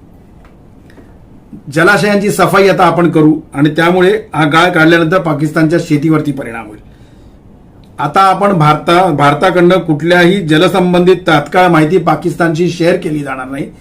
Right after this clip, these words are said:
त्यामुळे त्यांचे धाबे दणाणलेले आहेत. पाकिस्तानची जी निरीक्षण टीम भारतीय प्रकल्पांचे, अ, दौरे करत होती, त्या दौऱ्यांना आता पूर्णपणे बंदी करण्यात आलेली आहे, म्हणून पाकिस्तानचे धाबे दणाणलेले आहेत.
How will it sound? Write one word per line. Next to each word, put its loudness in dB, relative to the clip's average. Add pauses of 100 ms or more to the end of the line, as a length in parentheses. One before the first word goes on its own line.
(260)
त्यामुळे 2
त्यांचे 0
धाबे -10
दणाणलेले -14
आहेत. -18 (480)
पाकिस्तानची 0
जी 0
निरीक्षण 2
टीम 0
भारतीय 2
प्रकल्पांचे, 0 (300)
अ, 2
दौरे 2
करत 2
होती, 0 (600)
त्या 2
दौऱ्यांना 2
आता 0 (800)
पूर्णपणे 2
बंदी 2
करण्यात 2
आलेली 2
आहे, 2
म्हणून 0
पाकिस्तानचे -4
धाबे -10
दणाणलेले -14
आहेत. -16